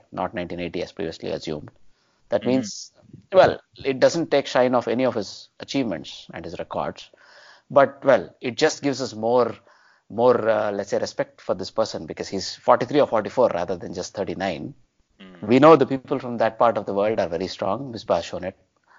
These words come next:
Speaker 1: Uh, you know, Imran had showed it and Yunus Khan has showed it. And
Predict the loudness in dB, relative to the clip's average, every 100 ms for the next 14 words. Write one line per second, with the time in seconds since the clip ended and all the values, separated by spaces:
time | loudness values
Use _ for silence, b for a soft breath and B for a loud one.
0 | b _ -2 0 0 0 0 2 2 2
1 | -2 -4 -4 -4 -8 -10 -8 -8 -2 -2
2 | -2 -6 -6 -4 -2 -2